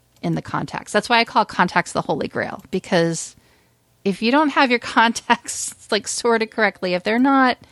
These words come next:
entered correctly, if they're, if the field isn't populated correctly,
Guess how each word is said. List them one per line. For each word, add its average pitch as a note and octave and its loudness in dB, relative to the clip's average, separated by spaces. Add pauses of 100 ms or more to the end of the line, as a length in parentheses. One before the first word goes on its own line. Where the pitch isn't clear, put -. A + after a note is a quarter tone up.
(380)
entered A3 2
correctly, F#3+ 0
if F#3 -2
they're, F3+ 0
if - -6
the - -12
field C4+ 2
isn't B3 2 (300)
populated G#3 2
correctly, F#3 0